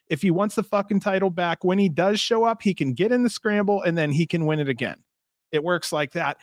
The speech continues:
We can get to a point to where we start tallying how many fucking champions there are, how many weeks they hold it.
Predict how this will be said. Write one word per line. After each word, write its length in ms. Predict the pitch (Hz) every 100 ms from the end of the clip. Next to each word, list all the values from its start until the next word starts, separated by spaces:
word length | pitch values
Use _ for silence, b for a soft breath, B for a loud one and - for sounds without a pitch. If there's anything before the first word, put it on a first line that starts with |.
| B B
We 80 | 214
can 140 | 269
get 180 | 247 233
to 120 | 240
a 60 | 196
point 280 | - 208 208
to 80 |
where 140 | 180 175
we 100 | 175
start 320 | - 175 165
tallying 480 | 185 185 208 156 147
how 180 | 160 180
many 180 | 175
fucking 380 | 160 190 - 156
champions 580 | 143 185 196 185 147 135
there 180 | 147 147
are, 100 | 135
how 140 | 156 185
many 220 | 180 165
weeks 340 | 185 208 -
they 160 | 180 156
hold 300 | 156 135 117
it. 180 | -